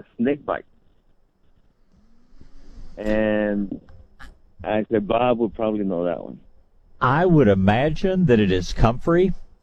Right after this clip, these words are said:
Speaker 2: Uh, I know we use
Speaker 1: No,
Speaker 2: comfrey.
Speaker 1: it's not comfrey. No, 'cause I remember co-, you, you speak about comfrey. Uh, in fact, I called one time,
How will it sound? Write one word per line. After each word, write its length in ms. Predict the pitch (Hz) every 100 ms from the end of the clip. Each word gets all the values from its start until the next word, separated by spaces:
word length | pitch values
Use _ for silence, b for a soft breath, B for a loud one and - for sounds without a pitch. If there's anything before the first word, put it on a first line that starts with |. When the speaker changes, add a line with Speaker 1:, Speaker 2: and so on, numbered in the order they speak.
| -
Speaker 2:
Uh, 380 | 101 95 95 95
I 160 | 117 113
know 120 | 117
we 120 | 123
use 220 | 117 113
Speaker 1:
No, 100 | -
Speaker 2:
comfrey. 640 | 139 151 - 120 110 104 104
Speaker 1:
it's 100 | 196
not 60 | 190
comfrey. 180 | - - - - _ _ -
No, 240 | 147 151
'cause 180 | 139 139
I 60 | 160
remember 460 | 190 170 170 165
co-, 200 | 135 151
you, 220 | 123 135 135
you 260 | 131 143
speak 280 | 143 151 143
about 320 | 131 120 110
comfrey. 480 | - 135 143 117 107 - _ _ _
Uh, 520 | - 107 104 104 98 -
in 180 | 107 107
fact, 260 | 127 120 123
I 120 | 117
called 640 | - 123 120 120 107 65
one 260 | 67 107 110
time, 400 | 120 113 107